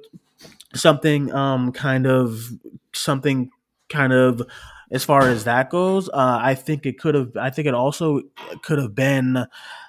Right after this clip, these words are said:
uh, the time period that it came out. I, I feel like it would have done, I could see it doing a little bit better if maybe if it was in, like, July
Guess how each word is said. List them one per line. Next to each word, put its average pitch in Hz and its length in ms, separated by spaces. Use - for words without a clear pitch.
uh, 120 340
the 113 140
time 156 640
period 180 380
that 180 120
it 160 100
came 185 280
out. 180 220
I, 135 200
I 156 120
feel 220 220
like 226 140
it 214 140
would 190 140
have 131 180
done, 160 420
I 151 80
could 147 160
see 185 140
it 156 140
doing 156 280
a 139 60
little 147 360
bit 135 260
better 135 360
if 110 160
maybe 135 380
if 127 140
it 135 60
was 120 260
in, 120 140
like, 107 300
July 139 880